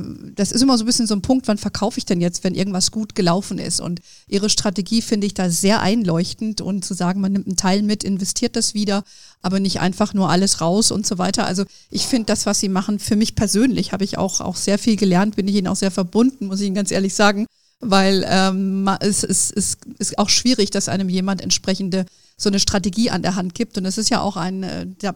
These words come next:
der Maßstab für Ihren Erfolg. Ich würde jetzt an einem gerne anknüpfen. Sie haben ja gesagt, ähm, korrekterweise auch, dass der Markt an sich sehr differenziert gestiegen ist. Das heißt, ähm, Warren Buffett, der ja auf Value-Aktien steht,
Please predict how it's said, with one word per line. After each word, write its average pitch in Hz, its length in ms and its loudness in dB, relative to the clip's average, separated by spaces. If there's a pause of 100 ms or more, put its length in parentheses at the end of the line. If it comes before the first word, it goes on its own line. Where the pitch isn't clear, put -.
(140)
der 185 100 -4
Maßstab 214 540 0
für - 80 -2
Ihren 190 180 0
Erfolg. 185 360 -2 (380)
Ich - 100 -8
würde 285 140 0
jetzt 277 120 -2
an 233 80 0
einem 254 300 2
gerne 269 220 2
anknüpfen. 254 580 0
Sie 226 100 2
haben 214 100 2
ja 226 80 2
gesagt, 208 560 -2
ähm, 208 460 0
korrekterweise 202 760 0
auch, 214 140 2
dass - 220 0
der 190 100 0
Markt 180 500 0
an 190 140 0
sich - 380 2 (280)
sehr - 200 2
differenziert 262 640 2
gestiegen 180 560 0
ist. - 320 0
Das 190 180 2
heißt, 214 420 2 (420)
ähm, 202 640 2 (340)
Warren 208 380 2
Buffett, - 500 2
der 196 120 4
ja 196 180 2
auf 175 140 -4
Value-Aktien 220 760 0
steht, 220 400 -2